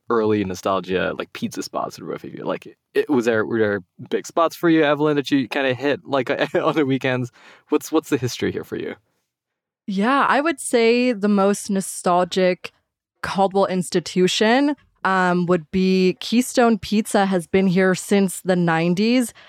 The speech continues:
Speaker 2: And it's crazy because we've seen downtown Caldwell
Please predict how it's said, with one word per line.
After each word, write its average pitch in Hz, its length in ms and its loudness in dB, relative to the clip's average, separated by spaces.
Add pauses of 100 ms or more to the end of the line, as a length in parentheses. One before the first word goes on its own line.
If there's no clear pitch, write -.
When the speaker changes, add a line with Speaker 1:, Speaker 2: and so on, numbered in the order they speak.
(140)
Speaker 2:
And 208 100 4
it's 226 140 2
crazy 240 600 2 (140)
because 208 320 2
we've 190 240 2
seen 226 560 4 (140)
downtown 185 560 2
Caldwell 180 600 2